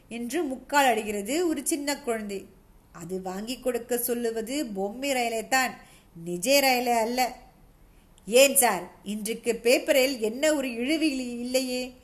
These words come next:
என்று சொல்லிக் கொண்டு போகிறார் ஒரு பத்திரிகை பிரியர். "அடே ராமு,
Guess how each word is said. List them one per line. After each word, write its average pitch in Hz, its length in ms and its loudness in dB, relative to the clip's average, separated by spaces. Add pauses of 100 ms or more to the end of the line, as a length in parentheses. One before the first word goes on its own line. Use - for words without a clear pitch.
(680)
என்று 214 280 -4
சொல்லிக் 269 400 -2
கொண்டு 220 260 -2
போகிறார் 208 600 -2
ஒரு 294 160 -2
பத்திரிகை 254 600 -2
பிரியர். 214 440 -4 (640)
"அடே 220 140 4
ராமு, 262 500 4